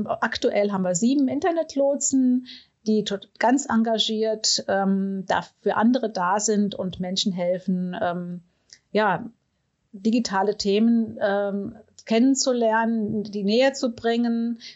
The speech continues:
Hürden zu nehmen und Spaß an den, an, sp-, also, also auch, äh, Spaß zu machen dabei, äh, solche Dinge auch zu nutzen, also wie Videoformate, ja, weil könnten ja, wir konnten ja bisher alles nur über,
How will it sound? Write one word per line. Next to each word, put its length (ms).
Hürden 400
zu 140
nehmen 640
und 220
Spaß 640
an 220
den, 420
an, 400
sp-, 240
also, 280
also 260
auch, 280
äh, 140
Spaß 460
zu 100
machen 340
dabei, 500
äh, 260
solche 300
Dinge 260
auch 160
zu 160
nutzen, 480
also 240
wie 280
Videoformate, 1000
ja, 340
weil 120
könnten 320
ja, 100
wir 100
konnten 260
ja 80
bisher 400
alles 260
nur 200
über, 380